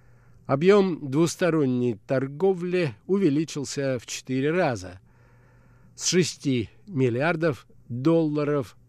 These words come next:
до более чем двадцати одного миллиарда долларов. На фоне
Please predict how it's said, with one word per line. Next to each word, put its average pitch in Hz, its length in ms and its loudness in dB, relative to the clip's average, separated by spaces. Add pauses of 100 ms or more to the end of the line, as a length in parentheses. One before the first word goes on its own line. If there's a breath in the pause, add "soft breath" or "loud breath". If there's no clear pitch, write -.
(140)
до 147 220 2
более 170 400 -2
чем 151 400 -2
двадцати 143 920 -2
одного 135 800 -4 (280 soft breath)
миллиарда 117 560 0
долларов. 120 560 2 (1500 soft breath)
На - 140 4
фоне 220 600 2